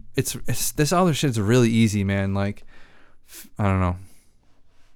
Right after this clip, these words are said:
It's not all about music. There's a lot of other stuff that goes into everything. But, um,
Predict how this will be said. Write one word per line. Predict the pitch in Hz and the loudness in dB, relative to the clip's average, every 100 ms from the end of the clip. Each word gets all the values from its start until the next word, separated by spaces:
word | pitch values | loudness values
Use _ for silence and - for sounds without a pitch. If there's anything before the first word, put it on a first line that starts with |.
| - - - - _ _ - - - | -20 -20 -20 -20 _ _ -20 -16 -6
It's | 113 | 0
not | 151 139 | 4 8
all | 123 117 | 10 10
about | 107 104 | 8 2
music. | 110 107 101 110 | 2 0 -2 -4
There's | 104 160 165 | -8 -6 -4
a | |
lot | 110 117 | 0 2
of | 113 | 4
other | 110 104 | 2 0
stuff | - 104 | -2 -4
that | - 101 | -2 -4
goes | - 104 | -4 -2
into | 104 - 107 | -4 -6 -8
everything. | 104 107 104 101 - - - - - - _ _ - | -8 -8 -10 -10 -14 -20 -20 -20 -20 -20 _ _ -6
But, | 104 98 - | -4 -4 -8
um, | - 107 104 104 98 98 | -6 -4 -4 -4 -6 -8